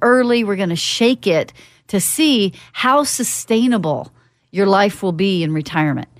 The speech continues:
So if you're interested in that absolutely complimentary planning option, I'd love to sit down with you. But you have to call the office at five one two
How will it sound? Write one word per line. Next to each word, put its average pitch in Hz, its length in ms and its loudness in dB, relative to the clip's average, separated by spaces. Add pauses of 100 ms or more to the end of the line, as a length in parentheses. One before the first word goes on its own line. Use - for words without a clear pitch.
(280)
So - 120 -6
if 185 140 -2
you're 294 160 2
interested 226 640 -2
in 185 260 0
that 165 340 0
absolutely 226 760 0
complimentary 175 1200 0 (360)
planning 220 680 0
option, 165 580 -2
I'd 175 240 -6
love 214 360 0
to 202 100 -8
sit - 220 -6
down 170 240 0
with 151 200 -6
you. 135 260 -10
But - 200 -8
you 196 80 -2
have 233 320 -4
to 269 80 -6
call 196 520 2
the 185 160 -4
office 156 520 -4
at 160 160 -12
five 196 260 2
one 247 220 0
two 151 420 -4